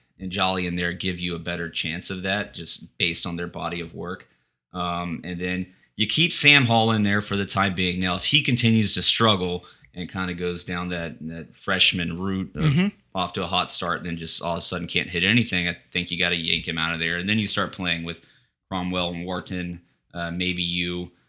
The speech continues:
Speaker 1: uh, go lefty-righty matchups. Uh, Kier Meredith, I think just having him at the bottom of the lineup, n-, even if he's hitting around two hundred, two twenty-five, just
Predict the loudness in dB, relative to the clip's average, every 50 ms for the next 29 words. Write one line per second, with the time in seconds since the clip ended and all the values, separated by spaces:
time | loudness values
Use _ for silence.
0 | _ _ _ -12 -10 -8 -6 -6 -6 -6 -6 -4 -2 -2 -2 -2 -4 -4 -4 -2
1 | -4 -4 -4 -4 -4 -4 -4 -4 -4 -4 -4 -4 -4 -4 -4 -4 -4 -4 -4 -4
2 | -4 -4 -4 0 2 2 4 4 4 4 4 4 4 4 2 0 -2 -4 -4 -6
3 | -4 -4 0 0 0 0 0 -4 -8 -6 -4 0 4 4 4 4 2 2 0 0
4 | 0 0 -2 -4 -2 -2 -2 0 0 0 0 2 2 2 2 2 2 0 -2 -4
5 | -6 -8 -8 -6 -6 -2 0 0 0 -2 -2 -4 -4 -4 -4 -2 -2 0 0 0
6 | 0 -2 -2 -2 -4 -4 -6 -4 -4 -4 -4 -6 -6 -8 -8 -6 -6 -6 -8 -6
7 | -6 -4 -2 0 -2 -2 -4 -8 -18 -20 -12 _ -4 -4 -2 -4 -4